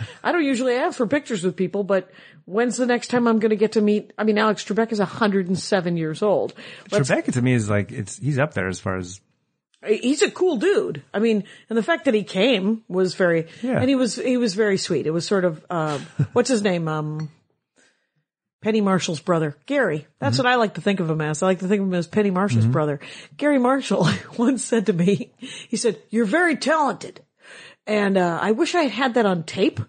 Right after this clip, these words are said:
Speaker 1: uh, a pillow, and I wish, uh, he was standing next to me and had a photograph with me. So when I met Alex Trebek, I thought, they said,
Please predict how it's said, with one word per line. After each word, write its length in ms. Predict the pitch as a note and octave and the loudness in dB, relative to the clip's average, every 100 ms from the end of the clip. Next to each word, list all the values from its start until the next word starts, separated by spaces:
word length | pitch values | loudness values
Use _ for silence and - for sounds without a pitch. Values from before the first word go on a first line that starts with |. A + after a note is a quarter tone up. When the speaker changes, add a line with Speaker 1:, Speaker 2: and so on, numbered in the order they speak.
| - - - - | -12 -20 -14 -4
Speaker 1:
uh, 240 | F#3+ F#3 | 0 0
a 60 | F#3 | -2
pillow, 640 | - - D4+ G#3 F3+ B3+ - | -4 0 2 2 0 -4 -6
and 240 | - F#3 F3+ | -2 0 0
I 100 | F#3+ | 0
wish, 440 | F#3 G#3 G3+ - - | 2 0 0 -6 -6
uh, 180 | G3 F3+ | -2 0
he 180 | F3 G3+ | 0 0
was 140 | F3 | -2
standing 280 | - G#3 F#3+ | 0 0 0
next 200 | F#3 E3+ | 0 -2
to 60 | - | -2
me 160 | G3 E3 | 0 0
and 120 | F3 | 0
had 120 | F3+ | -2
a 40 | |
photograph 480 | E3 G3 E3+ C3 C3+ | 0 -2 -2 -8 -8
with 160 | D3 D#3 | -10 -8
me. 140 | C#3+ - - - | -12 -12 -20 -20
So 260 | - - A#3 | -8 0 4
when 140 | G#3+ G#3 | 4 2
I 120 | G3 | 2
met 220 | G#3+ - | 0 0
Alex 260 | G3 F#3+ - | 0 0 -2
Trebek, 380 | G#3 C#4 C4 D#3+ | 0 2 0 -2
I 100 | E3+ | -6
thought, 340 | - E3+ - - - _ - | -4 -6 -8 -18 -20 _ -6
they 120 | D#4 | -2
said, 260 | D4+ F#4 | -2 -4